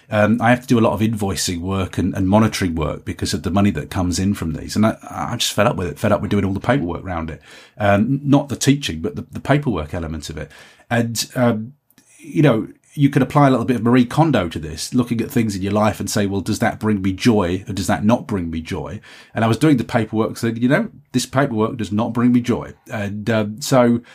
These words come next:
and obviously because I've had some good months now, which give me a lot of security for a long time with the books, I just thought, you know, I, I, you know, I don't need to do that now. It used to pay for covers and edits, that work, and, and, and I don't need it for that now.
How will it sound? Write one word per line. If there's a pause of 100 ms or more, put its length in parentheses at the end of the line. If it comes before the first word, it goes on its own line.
(640)
and
obviously
because
I've
had
some
good
months
now, (340)
which
give
me
a
lot
of
security
for
a
long
time (720)
with
the
books, (540)
I
just
thought,
you
know,
I,
I,
you
know,
I
don't
need
to
do
that
now. (100)
It
used
to
pay
for
covers
and
edits,
that
work,
and,
and,
and
I
don't
need
it
for
that
now.